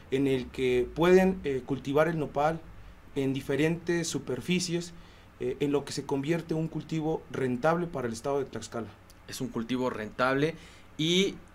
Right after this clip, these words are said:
Speaker 2: ya cada vez los productores están volteando hacia el nopal, ¿no? Hacia la producción de nopal y también de la tuna, no solamente el nopal.
Speaker 1: Así es, eh, contamos con una superficie mayor, eh, en cuestión del trabajo en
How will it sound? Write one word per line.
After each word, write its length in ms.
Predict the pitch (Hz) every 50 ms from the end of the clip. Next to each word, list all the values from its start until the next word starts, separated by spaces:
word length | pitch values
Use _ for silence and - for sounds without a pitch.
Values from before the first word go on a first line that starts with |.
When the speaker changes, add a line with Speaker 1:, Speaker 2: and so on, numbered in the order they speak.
| 131 -
Speaker 2:
ya 140 | 135 143 143
cada 220 | 160 156 147 139
vez 120 | 139 143 143
los 120 | 143 143
productores 500 | - 123 117 117 - 131 131 139 135 139
están 260 | 117 - - 131 139
volteando 380 | 139 135 127 - 131 131 135 135
hacia 140 | 131 - 113
el 60 | 110
nopal, 300 | 104 101 - 120 110 101
¿no? 120 | 101 104
Hacia 120 | 101 - 113
la 140 | 107 104
producción 340 | - 113 113 113 - 143 139
de 80 | 143 131
nopal 360 | 113 110 - 147 185 196 - - -
y 80 | 127
también 380 | 127 - 123 117 123 135 139 139 - - - - - - - - -
de 100 | 123 123
la 160 | 120 - -
tuna, 240 | 233 262 - 107 113
no 100 | 113 117
solamente 420 | - 139 131 127 131 135 131 135
el 60 | 127
nopal. 220 | 135 135 - 165 151 - - - - - - - - - - - -
Speaker 1:
Así 260 | 131 120 - 151 151
es, 240 | 165 180 185 185 185 165
eh, 360 | 151 147 143 143 139 139 -
contamos 540 | - 147 143 139 151 156 165 175 175 175 170
con 400 | - - - 147 139 135 135 139
una 140 | 147 160 160
superficie 840 | 156 156 - - 139 131 123 - 156 151 - 170 160 156 156 135 117 - - - - - - - - - - -
mayor, 540 | 117 127 127 127 127 151 160 175 175 175 - - - - - - - - - - -
eh, 400 | - 123 123 123 120 120 120 120 - -
en 140 | 135 131 123
cuestión 500 | 120 139 131 123 - 156 156 151 151 151
del 320 | 147 147 139 131 127 117
trabajo 420 | 117 127 127 135 151 147 - 156 143
en 240 | 131 123 117 110